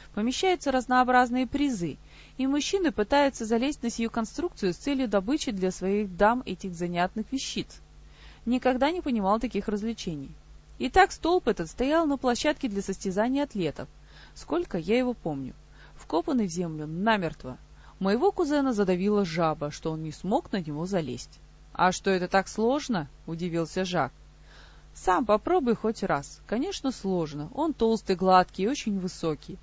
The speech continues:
В юности Элмор на него залезал без особого труда, но сейчас мой кузен стал слишком тяжёлым. К тому же он был очень пьян, как я уже упоминал, и до верха не добрался. Оно, может быть, бы обошлось,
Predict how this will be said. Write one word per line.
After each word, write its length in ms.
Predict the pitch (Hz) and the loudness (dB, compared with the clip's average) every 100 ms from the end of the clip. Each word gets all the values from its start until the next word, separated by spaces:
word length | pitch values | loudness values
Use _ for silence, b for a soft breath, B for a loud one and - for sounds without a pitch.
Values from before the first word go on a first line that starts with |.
| B B B B | B B B B
В 40 | 214 | 0
юности 420 | 285 381 349 311 | 0 0 -2 0
Элмор 280 | 320 330 294 | 0 0 0
на 120 | 269 | 0
него 260 | 254 262 | 0 -2
залезал 380 | 294 269 220 220 | -2 -2 4 2
без 180 | 269 269 | 2 -2
особого 460 | 262 - 214 247 254 | -2 0 0 0 0
труда, 480 | 302 285 202 139 - - | -2 0 2 2 -2 -10
но 100 | 165 | -10
сейчас 480 | - 170 - 294 - | -8 -6 2 2 2
мой 160 | 220 | -2
кузен 380 | - 190 165 151 | 0 -2 -2 -4
стал 260 | - 170 170 | 0 0 0
слишком 460 | 170 160 - 185 | -2 -6 -6 -8
тяжёлым. 520 | 190 277 302 254 151 - B B B - | -6 -4 0 2 0 -6 B B B -4
К 60 | |
тому 240 | - 240 320 | 0 2 2
же 100 | 269 | 0
он 120 | 196 | 0
был 220 | 165 170 - | -2 -4 -2
очень 400 | 170 175 220 240 | -2 -2 -4 -4
пьян, 420 | - 254 175 143 - - | -2 0 0 -2 -12 -8
как 200 | 165 - | -8 -2
я 140 | 175 | 0
уже 160 | 170 180 | 0 -2
упоминал, 500 | 175 220 226 180 147 | -2 -2 0 0 -2
и 140 | - | -4
до 160 | 165 165 | -2 -2
верха 500 | 151 214 339 - 143 | 0 0 0 -6 -8
не 180 | 151 185 | -6 -2
добрался. 600 | 214 226 190 127 - - - - B B B B - | -2 0 0 0 -4 -16 -18 -20 B B B B -2
Оно, 320 | 180 208 302 | 0 2 0
может 320 | 320 302 302 | 0 -2 -4
быть, 220 | 277 277 | -4 -4
бы 240 | 269 285 285 | 4 6 6
обошлось, 640 | 277 302 - 214 143 - | 4 2 2 -2 -2 -8